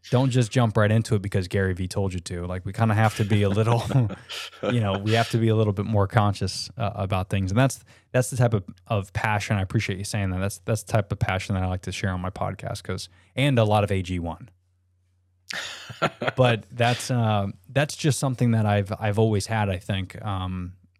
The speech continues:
Speaker 1: which is a big reason why I started my podcast, is because I have that passion, and my wife is not, not that she's not passionate, but she's not as, like, extroverted, and, uh, she doesn't like to talk. Like, if we're in a group with friends, she'll kind of make her little,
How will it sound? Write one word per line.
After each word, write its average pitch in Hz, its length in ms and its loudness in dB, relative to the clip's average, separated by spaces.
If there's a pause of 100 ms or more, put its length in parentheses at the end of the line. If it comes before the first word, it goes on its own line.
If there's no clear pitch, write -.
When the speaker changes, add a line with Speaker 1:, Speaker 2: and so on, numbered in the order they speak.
Speaker 1:
which 107 240 -2
is 95 80 -4
a 95 60 -4
big 101 200 0
reason 95 260 -2
why 92 60 -4
I - 40 -2
started 95 220 -2
my 92 120 -6
podcast, 101 580 -6 (340)
is 95 120 -6
because 95 340 -4
I 90 80 -2
have 98 300 0
that 95 180 -2
passion, 98 420 -4
and 92 60 -2
my 95 120 -2
wife 95 400 -2
is 87 140 -6
not, 87 580 -6 (280)
not 131 140 0
that 92 180 -2
she's 92 260 -8
not 85 160 -8
passionate, 101 480 -6
but - 220 -8 (300)
she's 117 300 0
not 104 220 4
as, 98 200 2
like, 92 140 -4
extroverted, 98 760 -2
and, 90 300 -6 (720)
uh, 92 300 -6 (340)
she 139 100 -4
doesn't 120 160 0
like 113 120 2
to 98 80 -2
talk. - 320 -6
Like, 95 260 -4 (140)
if 110 180 -6
we're 131 100 8
in 131 60 6
a 120 60 4
group 117 280 4
with 107 140 0
friends, 120 560 0 (240)
she'll - 180 2
kind 110 200 0
of 104 120 -2
make 101 200 0
her 107 100 2
little, 98 440 0